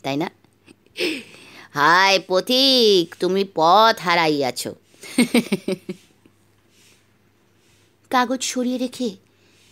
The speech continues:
রাজীব কিছু বলতে যাচ্ছিল, কিন্তু তার আগেই বৈঠকখানা ঘরে টেলিফোনটা সশব্দে বেজে উঠল। সুব্রত ও রাজীব দুজনেই অবাক হয়ে মুখ চাওয়াচাওয়ি করল। সাত সকালে হঠাৎ টেলিফোন কিসের?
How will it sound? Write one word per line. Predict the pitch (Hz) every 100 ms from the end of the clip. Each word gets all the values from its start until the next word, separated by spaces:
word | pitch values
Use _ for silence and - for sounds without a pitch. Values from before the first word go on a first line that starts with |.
| -
রাজীব | 254 240 240 254
কিছু | 262 254
বলতে | 185 190 190
যাচ্ছিল, | 185 180 - - - _ _ _ _ _ - - -
কিন্তু | 330 381
তার | 370 359
আগেই | 339 311 381
বৈঠকখানা | 294 294 302 330 320 311
ঘরে | 277 247 254
টেলিফোনটা | 254 220 233 220 233
সশব্দে | - 220 - 202 -
বেজে | 107 104 104
উঠল। | - - - _ _ _ _ _ _ _ _
সুব্রত | - - 277 269 269 269
ও | 233
রাজীব | 208 202 220 220 _ _ _ -
দুজনেই | 214 262 269 277 285 -
অবাক | 214 233 240
হয়ে | - 247
মুখ | 226 196 -
চাওয়াচাওয়ি | 190 185 185 185
করল। | 190 - 101 - _ _ _ _ _ _ _ _ _ _
সাত | - 311 302
সকালে | - 311 285
হঠাৎ | 262 262 247
টেলিফোন | 220 196 - 196
কিসের? | 190 208 -